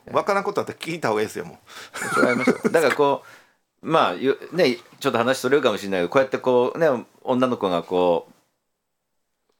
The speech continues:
Speaker 1: う、なんていうんですか、ももをこうさすったりするのは、
Speaker 2: はい。
Speaker 1: 別に行為でやってるわけじゃなくて、
Speaker 2: はい。
Speaker 1: 記事の様子を見てるからねって言われたことある。
Speaker 2: はい。
Speaker 1: つまり、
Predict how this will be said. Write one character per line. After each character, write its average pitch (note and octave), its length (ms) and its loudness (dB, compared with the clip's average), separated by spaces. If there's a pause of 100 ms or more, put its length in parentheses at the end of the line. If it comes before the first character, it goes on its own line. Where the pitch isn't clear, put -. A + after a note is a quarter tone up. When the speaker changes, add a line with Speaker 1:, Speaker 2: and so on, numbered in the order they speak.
(420)
Speaker 1:
う、 G#2+ 40 -6
な G2 100 0
ん E2+ 40 -10
て D#2 60 -8
い - 20 -6
う - 0 -
ん - 20 -16
で - 40 -16
す - 60 -14
か、 D#3 80 2
も C3+ 160 2
も A2 140 4
を - 60 -2
こ E2 120 -6
う D#2 40 -4
さ G2+ 140 -8
す - 120 -8
っ - 40 -6
た G#2+ 160 2
り F2 60 0
す F#2+ 100 -6
る E2 60 -4
の C#2 80 -8
は、 C#2 260 -12
Speaker 2:
は - 80 0
い。 D3 40 4
Speaker 1:
別 D#3+ 180 -4
に F#3+ 340 0 (680)
行 G3+ 260 6
為 D#3+ 40 2
で A#2+ 60 4
や F#2+ 100 4
っ - 40 -14
て A2 140 0
る A2 60 4
わ A#2+ 100 4
け A2+ 60 -6
じ D#2 80 -6
ゃ D2 40 -4
な E2+ 100 -4
く - 80 -14
て、 F#2+ 360 0
Speaker 2:
は A2 120 -6
い。 F2 120 -12 (480)
Speaker 1:
記 - 200 -2
事 G#3+ 140 0
の A#2+ 100 4
様 G#2 180 4
子 - 280 -4
を G2+ 140 2 (580)
見 A#2+ 120 -2
て D3+ 140 6
る G#2+ 60 -4
か C2+ 120 -8
ら A#1+ 80 -10
ね A#2 120 -2
っ - 20 -2
て - 100 -16
言 C2+ 60 -8
わ B1 40 -6
れ B1 60 -8
た - 80 -12
こ - 100 -20
と - 100 -20
あ - 60 -20 (280)
る。 G#2 60 -14
Speaker 2:
は F2+ 100 -12
い。 C#2 40 -20 (500)
Speaker 1:
つ D#3 80 -8
ま D#3 80 0
り、 F2+ 180 -2